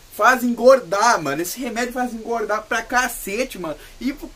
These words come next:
e eu já sou meio gordo, mano. Olha isso aqui, mano. Eu sou meio gordo. Não, eu não sou gordo, mano. Eu sou meio forte de corpo, tá ligado? Mas e se esse remédio me engordar, mano? Eu vou ficar mais gordo ainda, meu parceiro. E ele faz a gente dormir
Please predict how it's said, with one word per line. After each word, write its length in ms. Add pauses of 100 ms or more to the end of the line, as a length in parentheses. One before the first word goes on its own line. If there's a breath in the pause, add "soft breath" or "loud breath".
e 100
eu 140
já 160
sou 200
meio 220
gordo, 360
mano. 120
Olha 100
isso 120
aqui, 200
mano. 220 (880)
Eu 80
sou 220
meio 160
gordo. 180
Não, 160
eu 60
não 100
sou 240
gordo, 400
mano. 160
Eu 40
sou 180
meio 180
forte 500
de 80
corpo, 420
tá 120
ligado? 480 (300 loud breath)
Mas 560
e 120
se 120
esse 180 (120)
remédio 380
me 80
engordar, 600
mano? 180
Eu 60
vou 80
ficar 240
mais 260
gordo 320
ainda, 440
meu 140
parceiro. 400 (240 loud breath)
E 300 (180 loud breath)
ele 240
faz 400
a 80
gente 320
dormir 640